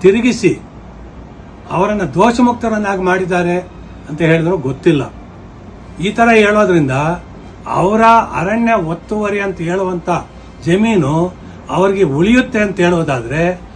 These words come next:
ಇದಕ್ಕಿಂತಲೂ ದಡ್ಡತನ ಇನ್ಯಾವುದೂ ಇರೋದಿಲ್ಲ. ಒಂದು ವೇಳೆ ರಮೇಶ್ ಕುಮಾರ್ ಅವರಿಗೆ ನಿನ್ನೆ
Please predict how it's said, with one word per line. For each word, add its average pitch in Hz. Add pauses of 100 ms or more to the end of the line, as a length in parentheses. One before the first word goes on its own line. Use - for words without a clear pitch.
(180)
ಇದಕ್ಕಿಂತಲೂ 196 (600)
ದಡ್ಡತನ 220 (400)
ಇನ್ಯಾವುದೂ 151
ಇರೋದಿಲ್ಲ. 117 (760)
ಒಂದು 196
ವೇಳೆ 240
ರಮೇಶ್ 214
ಕುಮಾರ್ 185
ಅವರಿಗೆ 175
ನಿನ್ನೆ 170